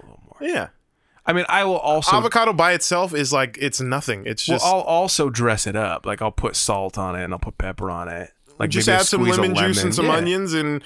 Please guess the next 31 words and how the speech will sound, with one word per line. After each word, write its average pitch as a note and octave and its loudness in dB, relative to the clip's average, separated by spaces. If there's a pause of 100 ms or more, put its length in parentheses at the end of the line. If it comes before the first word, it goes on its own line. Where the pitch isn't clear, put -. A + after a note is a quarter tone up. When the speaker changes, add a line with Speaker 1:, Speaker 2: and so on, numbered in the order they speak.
(300)
Speaker 2:
mush E3+ 0
it E3 -2
together F#3+ 2
and D#3 2
make D#3 2
some D#3+ -4
guacamole. D#3+ 2
Add D3 2
some D#3 -4
tortilla E3+ -2
chips. A#2 -6
Speaker 1:
Yeah. C4+ 2
Speaker 2:
Why A#2+ 2
stop - 2
Speaker 1:
Well, A3+ 4
I G#3+ 4
Speaker 2:
there? G#3+ 4
Speaker 1:
mean, A3 0
you're G#3 0
describing F#3+ 0
any F#3 0
vegetable. G#2 -4
Like, G2+ -6
you D3+ -2
don't D3 2
wanna C#3+ 2
eat C#3 -2
just A2 -2
any G#2+ 0
vegetable F#2+ -6
raw. D#2+ -12